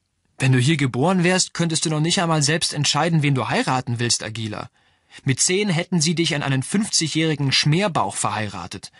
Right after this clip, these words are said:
Dein Vater hätte alles eingefädelt und du dürftest noch nicht einmal Piep sagen.“ Alex war empört. „Bestimmt würde mein Vater eine bessere Wahl treffen als ich.“ Nadja grinste. „Hast du sie noch alle? Ich würd mir das nie gefallen lassen.“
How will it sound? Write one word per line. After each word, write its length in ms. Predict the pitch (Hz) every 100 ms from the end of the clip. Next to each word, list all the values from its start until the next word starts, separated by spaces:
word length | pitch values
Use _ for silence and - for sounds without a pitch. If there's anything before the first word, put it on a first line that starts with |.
| - - -
Dein 140 | 120
Vater 360 | - 175 214 190
hätte 320 | 175 175 -
alles 240 | 254 262
eingefädelt 720 | - 202 208 208 202 190 185 - - 127
und 160 | 143 135
du 140 | 190
dürftest 420 | 175 175 165 -
noch 80 | 147
nicht 160 | 160 175
einmal 220 | 147 123
Piep 280 | - 220 -
sagen.“ 400 | 104 82 82 - _ _ _ _ _ _ _ -
Alex 420 | 160 131 110 -
war 160 | 117 -
empört. 500 | 110 - 139 - - _ _ _ _ _ _ - - -
„Bestimmt 420 | 127 - 294 302
würde 180 | 214 202
mein 180 | 190 175
Vater 340 | 180 165 -
eine 160 | 131 156
bessere 400 | 190 - - 165
Wahl 180 | 143 147
treffen 320 | - 139 151
als 240 | 143 -
ich.“ 300 | 117 - - - _ _ _ _ -
Nadja 380 | 131 131 185 180
grinste. 480 | 131 117 - - - _ _ _ _ -
„Hast 300 | - 151 208
du 40 |
sie 120 | 190
noch 160 | 220 220
alle? 340 | 196 220 254 - - _ _ _
Ich 240 | 160 147
würd 140 | 156 135
mir 80 | 127
das 200 | 113 147
nie 160 | 185
gefallen 460 | 143 123 160 156 123
lassen.“ 380 | 107 - -